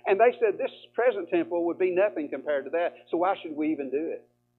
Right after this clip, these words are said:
They were looking at unrealistic expectations. They thought God would bless them just because they started, but God is not going to bless until we finish the task that He has called us to do. There was unnecessary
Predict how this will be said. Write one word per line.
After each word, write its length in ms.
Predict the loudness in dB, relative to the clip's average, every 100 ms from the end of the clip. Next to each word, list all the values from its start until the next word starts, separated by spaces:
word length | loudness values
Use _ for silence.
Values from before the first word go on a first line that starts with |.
| _ _ _ _ _ 4
They 140 | 6
were 140 | 8 6
looking 260 | 6 4
at 140 | 2 2
unrealistic 680 | 2 2 2 0 -2 -6 -2
expectations. 920 | -2 -2 -4 -6 -2 -2 -2 -6 -18 -20 _ _ _ _ _
They 120 | 4
thought 300 | 8 6 6
God 260 | 4 4 4
would 140 | 2
bless 260 | 2 0 0
them 200 | 2 2
just 240 | 0 -2 -4
because 340 | -2 0 0 -2
they 120 | -4 -2
started, 480 | 2 2 4 0 0 -2 2
but 160 | 4
God 280 | 6 6 6
is 100 | 4
not 180 | 2 4
going 180 | 4 4
to 60 | 4
bless 340 | 4 2 0
until 280 | 4 8 8
we 100 | 4
finish 420 | 0 0 0 -2
the 80 | -8
task 460 | -4 0 0 -2 -10 _ _
that 100 | -8
He 100 | -4
has 100 | -6 -4
called 260 | 0 0 0
us 100 | -6
to 80 | -8
do. 260 | -6 -6 -8 _ _ _ _ _ _ _ _ 0
There 100 | 2
was 100 | 4
unnecessary 800 | 2 2 0 0 -8 -4 -4